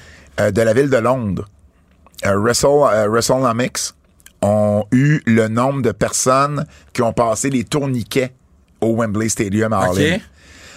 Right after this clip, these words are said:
Speaker 1: Soixante-douze mille deux cent soixante-cinq.
Speaker 2: OK.
Speaker 1: Du côté des E W, on a annoncé qu'il y avait un total de payants de quatre-vingt-un mille trente-cinq. On est quasiment dix mille,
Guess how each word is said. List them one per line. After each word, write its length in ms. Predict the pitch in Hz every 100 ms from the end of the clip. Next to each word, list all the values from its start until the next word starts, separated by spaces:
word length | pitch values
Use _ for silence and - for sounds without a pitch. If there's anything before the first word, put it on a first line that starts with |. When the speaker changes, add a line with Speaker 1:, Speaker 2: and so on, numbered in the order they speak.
| -
Speaker 1:
Soixante-douze 920 | - - 247 - 180 160 147 139 110
mille 380 | 127 147 147 -
deux 340 | 95 90 139 127
cent 220 | - 131
soixante-cinq. 680 | - 107 110 92 - 101 90 - - - _ _ _ _ -
Speaker 2:
OK. 260 | 87 - 95 131 - - - -
Speaker 1:
Du 120 | - -
côté 320 | 131 120 147
des 160 | 135 135
E 20 |
W, 320 | 131 123 127
on 100 | 170
a 40 | 143 123
annoncé 440 | 123 123 113 147
qu'il 60 | 143
y 40 |
avait 120 | 110 120
un 100 | 120
total 500 | 113 - 120 139 127
de 120 | 113
payants 640 | - 165 143 131 147 202 - -
de 100 | 104
quatre-vingt-un 720 | - 127 147 143 151 151 131
mille 280 | 131 151 156
trente-cinq. 760 | 127 127 110 123 117 92 - _ _ _ _ - -
On 140 | 95
est 60 | 110
quasiment 380 | 123 110 135 147
dix 260 | 110 107 160
mille, 480 | 160 185 196 165